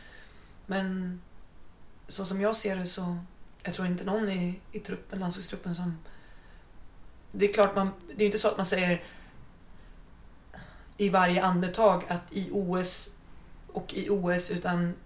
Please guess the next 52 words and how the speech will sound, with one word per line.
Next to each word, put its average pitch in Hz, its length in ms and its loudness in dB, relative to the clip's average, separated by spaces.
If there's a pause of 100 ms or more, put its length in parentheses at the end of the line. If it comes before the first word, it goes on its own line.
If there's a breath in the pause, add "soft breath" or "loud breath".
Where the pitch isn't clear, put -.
(100)
man 180 160 0
vet 214 260 4
ju 180 160 0
att 180 300 -2
det 180 160 -6
är 180 60 0
ett 180 80 -6
viktigt 180 240 -4
V 175 300 2
M 185 300 2
och 175 280 0
framförallt 185 580 0 (260 soft breath)
så - 160 -4
är 175 120 4
det 170 200 0 (120)
ett - 140 -8
viktigt 180 280 -6
O 170 140 -2
S-kval. 180 460 0 (600 soft breath)
Och 180 360 -4 (1800)
man 196 140 2
gillar 208 320 6
ju 262 80 4
att 247 60 2
spela 208 280 4
de 190 120 4
matcherna 180 500 0
när 180 140 2
det 185 80 0
står 202 280 2
så 190 120 -2
mycket 180 240 -4
på 185 60 -4
spel 180 400 -2 (320 soft breath)
och 180 60 -4
att 175 80 -4
man 180 80 0
måste 180 320 -2
prestera. 180 500 4
Och 180 100 -2
vi 190 140 0
har 196 80 4
gjort 202 320 -4
det, 185 140 0
många 180 340 2
av 180 80 0
oss 175 140 -2
nu, 175 180 0
tillsammans 226 600 0
och 208 160 -2
i 202 40 -4
klubblag. 185 600 0